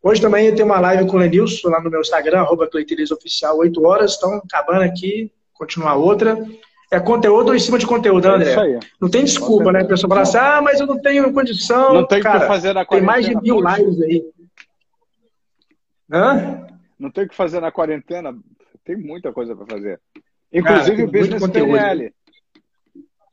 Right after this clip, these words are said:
Speaker 1: Business P N L, já inicia agora sábado agora. Vai ser a formação aí, hard, para vender. Quem quer aprender aí, ó, todas as ferramentas da P N L aplicada a vendas, negócios.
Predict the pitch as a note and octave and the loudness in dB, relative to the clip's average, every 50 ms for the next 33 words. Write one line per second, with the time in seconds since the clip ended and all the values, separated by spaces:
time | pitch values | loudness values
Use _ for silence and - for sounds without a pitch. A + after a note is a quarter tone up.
0 | _ - _ _ _ - - _ _ _ - D#3+ E3+ E3+ G3+ F#3 F3 F3 G#3+ A3+ | _ -20 _ _ _ -20 -20 _ _ _ -2 0 2 4 4 2 2 2 2 4
1 | A#3+ A3 G3+ G3 F#3 D3+ E3+ F#3+ G3 F#3+ - - - G#3 A3 G#3 G#3 G#3+ G#3 G#3 | 4 4 4 4 4 4 2 2 0 0 -2 -4 -2 0 2 2 4 2 2 0
2 | - - - - F#3+ G3+ G#3+ A3 A3 G#3 G3+ F#3 D3 D#3 E3+ F#3+ G#3+ A3+ A3+ A3 | -2 -4 -2 0 0 2 2 2 2 2 2 2 2 2 4 4 4 2 0 -2
3 | A3 - - - - - _ _ _ _ _ _ - C#3 C#3+ - - - F#3 F3 | -4 -10 -14 -20 -20 -20 _ _ _ _ _ _ -8 -8 -8 -6 -4 -2 0 0
4 | F3 - F3+ F3 F3 E3+ F3 - - - F#3+ F#3 F#3+ F3 D#3+ F3 G3 G#3 G#3 - | 0 2 2 2 2 2 0 0 -2 -2 0 2 2 2 2 2 2 0 -2 -4
5 | - - _ _ - - - - - E3 F#3+ G3 G3 F#3+ F#3 G3 F#3 F3 - _ | -6 -14 _ _ -18 -14 -10 -6 -2 -2 0 0 -2 -4 -4 -6 -8 -12 -16 _
6 | _ _ _ - - - _ _ _ _ - - D#3+ E3+ E3 F#3 F3+ D3 - - | _ _ _ -20 -20 -20 _ _ _ _ -6 -2 0 2 2 2 2 0 0 0
7 | D3 D#3+ D#3+ D#3+ D#3+ - - - - - _ _ _ _ - E3+ E3+ E3+ F3 E3+ | 0 0 0 0 -4 -8 -12 -16 -18 -20 _ _ _ _ -12 -8 -4 -4 -4 -2
8 | E3+ F3 D#3+ D#3+ D#3 E3 D#3+ D#3+ E3 E3 D3 B2+ G#2+ A2 A2+ - _ _ _ _ | -2 -2 -2 -2 -2 -2 0 2 2 2 0 0 -4 -8 -12 -18 _ _ _ _
9 | _ _ - E3+ F3 E3+ E3+ F3+ F#3 D#3+ D#3+ D3 D3 D#3 D#3+ D#3+ D#3 C#3+ D3 C#3+ | _ _ -6 -2 -2 -2 0 0 0 0 0 -2 -2 -4 -4 -4 -4 -4 -4 -6
10 | C#3+ D#3 D3+ D3 D3 C#3+ C3+ C3+ C#3 C#3+ C#3+ - F3+ F3 - - D3+ C#3+ C#3 B2+ | -8 -8 -8 -8 -8 -8 -8 -8 -8 -10 -10 -14 -16 -14 -10 -8 -6 -6 -6 -6
11 | - C#3 D3 D#3 C#3 C3+ C3+ C#3 B2+ A#2+ B2+ C3+ C#3 - - - - C#3+ C3 B2+ | -6 -8 -8 -6 -6 -8 -8 -10 -12 -10 -10 -10 -8 -8 -10 -10 -10 -12 -12 -10
12 | - - - - - - - - | -10 -8 -8 -8 -8 -8 -10 -14